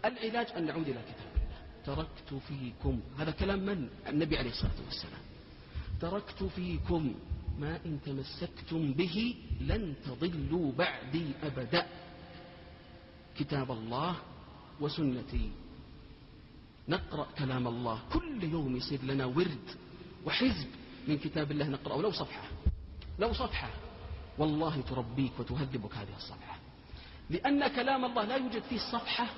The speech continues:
ولا وجه من أوجه كتاب الله إلا وفيه تربية وتزكية، تزكية للنفس.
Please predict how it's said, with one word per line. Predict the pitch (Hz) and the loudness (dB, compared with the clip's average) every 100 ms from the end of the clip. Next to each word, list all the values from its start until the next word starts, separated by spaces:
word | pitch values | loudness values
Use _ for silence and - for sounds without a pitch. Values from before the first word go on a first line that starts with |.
| - - - - | -10 -14 -10 0
ولا | 165 190 160 147 - | 2 4 2 0 0
وجه | 165 190 156 | 2 4 2
من | 151 | 0
أوجه | 170 151 147 147 | 0 0 -2 -4
كتاب | 143 151 | -4 -2
الله | 147 170 170 | 0 0 0
إلا | 160 147 | 2 2
وفيه | 139 147 135 | 2 2 0
تربية | 139 131 127 | 0 0 -2
وتزكية، | 113 123 - 127 127 143 - - - - - | -2 -4 -6 -2 -2 -4 -10 -14 -16 -10 0
تزكية | 185 - 135 | 0 2 -2
للنفس. | 107 98 85 - - | 0 0 -2 -4 -6